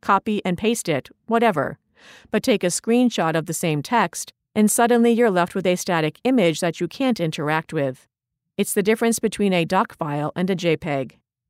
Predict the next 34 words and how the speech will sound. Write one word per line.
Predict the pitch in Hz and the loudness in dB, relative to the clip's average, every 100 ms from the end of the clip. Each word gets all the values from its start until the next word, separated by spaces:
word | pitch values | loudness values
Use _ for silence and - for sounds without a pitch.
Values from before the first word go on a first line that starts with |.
| _ _ | _ _
Without | 185 196 196 | -2 0 0
specific | - 185 190 160 - | -2 -2 -2 -2 -2
software, | 254 277 - 185 160 160 | 0 0 0 0 2 2
a | 196 | 0
computer | - 170 196 262 240 | -2 -2 0 2 2
doesn't | 180 180 190 - | 2 0 0 -2
see | - 240 214 160 | -2 0 0 0
words | 170 226 185 160 151 | 0 2 4 2 2
in | - 160 | -2 0
an | 170 | 0
image. | 147 143 127 - - _ _ _ _ _ _ _ _ _ _ _ | 0 -2 -6 -12 -20 _ _ _ _ _ _ _ _ _ _ _
Rebecca | - 196 247 277 | -2 2 2 2
resorted | 269 247 190 190 185 | 0 2 2 0 0
to | - | -2
a | 185 | -2
program | - 160 156 160 160 | 0 -2 0 -2 -2
called | 190 175 160 | 0 -2 0
jaws, | 233 208 151 139 135 - | 0 2 0 -2 -6 -6
which | 175 208 | -4 -2
uses | 185 175 | -2 0
optical | 170 - 202 180 | -2 -2 -2 -2
character | 160 233 233 226 180 | 0 0 0 2 0
recognition | 156 - 160 139 - 160 | -2 -2 -2 -2 -4 -4
to | 165 175 | -4 -4
translate | - 214 220 226 214 | 0 2 4 2 0
text | - 170 - - | -2 -4 -4 -4
in | 175 | -2
an | 170 | 0
image | 180 147 123 - - | 0 -2 -4 -10 -6
to | 196 | 0
read | 175 160 | 0 2
her | 196 | -2
son's | - 151 151 | -2 -2 -2
worksheets. | 170 180 - 156 135 - - | -2 -2 -2 -6 -6 -8 -14